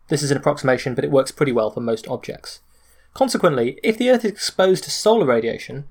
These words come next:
it's going to heat up until its temperature is high enough that it's radiating away the same amount of energy that it's absorbing from the sun. Now you can use this, plus the distance from the sun to the Earth,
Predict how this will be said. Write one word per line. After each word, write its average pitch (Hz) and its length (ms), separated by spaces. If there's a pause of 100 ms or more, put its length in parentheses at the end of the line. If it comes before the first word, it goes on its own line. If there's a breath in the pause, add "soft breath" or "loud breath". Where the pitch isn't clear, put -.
(240)
it's 160 80
going 202 180
to 196 100
heat 180 260
up 117 300
until 156 200
its 190 120
temperature 160 360
is 147 120
high 139 200
enough 113 240
that 147 120
it's 143 120
radiating 170 520
away 117 200
the 117 60
same 151 320
amount 170 220
of 139 100
energy 117 380
that 143 100
it's 147 140
absorbing 117 420
from 127 140
the 123 80
sun. 107 340 (1000)
Now 156 60
you 170 100
can 190 120
use 254 260
this, - 220
plus - 360
the 180 80
distance 160 360
from 143 120
the 135 60
sun 151 240
to 127 100
the 143 120
Earth, 104 300